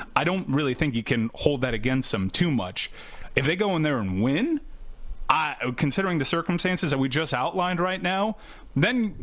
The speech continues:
you're legitimately, even though some folks locally are entertaining it after last week's win, you're legitimately talking about division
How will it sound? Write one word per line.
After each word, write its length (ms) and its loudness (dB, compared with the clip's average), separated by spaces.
you're 220 2
legitimately, 1040 0
even 260 2
though 120 2
some 300 0
folks 280 -2
locally 360 0
are 120 0
entertaining 440 0
it 100 0
after 240 -2
last 460 0
week's 180 -2
win, 280 2
you're 100 4
legitimately 600 0
talking 480 0
about 280 -2
division 480 2